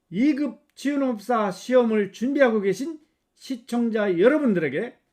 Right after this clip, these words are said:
조금이나마 도움이 되었으면 하는 바람으로 본 강의를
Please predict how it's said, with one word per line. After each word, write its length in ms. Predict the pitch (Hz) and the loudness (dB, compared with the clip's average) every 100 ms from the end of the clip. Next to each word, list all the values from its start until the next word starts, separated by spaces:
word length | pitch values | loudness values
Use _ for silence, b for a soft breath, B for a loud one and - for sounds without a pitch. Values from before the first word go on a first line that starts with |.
| _ _ | _ _
조금이나마 1000 | _ - 254 311 339 254 190 175 269 - _ _ _ _ _ _ | _ -20 -10 -4 0 2 2 0 -2 -6 _ _ _ _ _ _
도움이 340 | 208 226 220 180 | 0 2 2 2
되었으면 720 | 190 185 185 - 175 175 160 | 0 0 -4 -6 -6 -4 -4
하는 340 | 175 262 320 _ _ _ - | -6 -6 -8 _ _ _ -6
바람으로 680 | 185 190 170 175 262 285 _ _ _ - | 0 2 2 2 0 -2 _ _ _ -2
본 480 | 220 254 262 233 - | 0 2 0 -6 -12
강의를 580 | - 185 180 247 302 | -6 -2 0 -2 -6